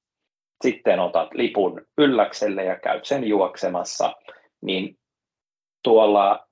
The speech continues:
tuolla, tuolla Vaaroillahan on tämmöinen poikkeustapaus. Monihan tie-, jos ne tietää jo heti kauden alussa, että minä lähden tätä liivijahtiin, niin sanotusti, niin kuin puhutaan, niin tota,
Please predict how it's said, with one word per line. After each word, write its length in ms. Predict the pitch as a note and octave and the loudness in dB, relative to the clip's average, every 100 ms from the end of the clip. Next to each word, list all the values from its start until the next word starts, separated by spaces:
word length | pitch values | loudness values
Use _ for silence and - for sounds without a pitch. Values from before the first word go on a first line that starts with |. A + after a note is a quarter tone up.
| _ | _
tuolla, 200 | B2 G#2+ | 2 2
tuolla 360 | G#2+ B2 G#2 G2+ | 2 0 0 2
Vaaroillahan 720 | D3 E3 D3+ A2+ F#2+ - A2 B2 | 4 4 2 0 -4 -10 -16 -12
on 220 | A#2 G#2+ | -12 -10
tämmöinen 420 | G2+ G2 F#2+ F#2+ | -10 -10 -12 -6
poikkeustapaus. 640 | G#2 G#2 - F2+ F2+ F2+ | -4 -4 -6 -10 -10 -10
Monihan 520 | A2 C3+ D#3+ D#3 G#2 - | 0 0 0 -4 -6 -12
tie-, 320 | C3 G#2+ - | -4 -4 -4
jos 200 | A#2 - | -8 -6
ne 140 | A#2 - _ | -6 -10 _
tietää 640 | - A#2+ - - - F#2+ F2 | 2 4 4 -2 -2 0 -2
jo 220 | F#2 F2+ | -4 -6
heti 200 | G2 G2+ | -6 -10
kauden 440 | - G2 F2+ F2+ D#2+ | -4 -2 0 -2 -8
alussa, 340 | E2 E2+ F2+ | -12 -12 -12
että 220 | F2 - F#2+ | -10 -12 -14
minä 240 | G2 F2+ | -4 0
lähden 420 | E2 - - F2+ _ _ | 0 -2 -8 -10 _ _
tätä 280 | E2+ F2+ F#2+ | -4 -2 0
liivijahtiin, 1080 | F#2+ E2 E2+ - - E2 - - F#2+ F2+ | -2 -2 -6 -8 -2 -2 -2 -8 -10 -10
niin 180 | - F2 | -6 -8
sanotusti, 500 | - - - - - | -4 -8 -8 -12 -8
niin 100 | E2 | -8
kuin 100 | D2+ | -6
puhutaan, 480 | - E2 F2+ D#2+ D#2+ - - - - _ | -2 0 0 0 -2 -4 -20 -20 -20 _
niin 160 | F2+ E2+ | -6 -4
tota, 560 | - E2 - F2 E2+ E2+ | -4 -2 2 4 4 -2